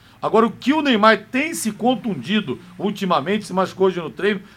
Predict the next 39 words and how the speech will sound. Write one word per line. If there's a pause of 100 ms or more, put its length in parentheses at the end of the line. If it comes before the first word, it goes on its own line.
(140)
tá
sendo
uma
enormidade. (160)
Fisicamente,
o
Neymar (180)
tá
muito
aquém,
Rei.
Claro, (200)
a
coisa
pode
mudar,
repito, (180)
na
Copa
do
Mundo
tem
tempo, (160)
é
um
mês
só. (260)
Mas
se
a
Copa
do
Mundo
fosse,
por
exemplo,
no
mês
seguinte,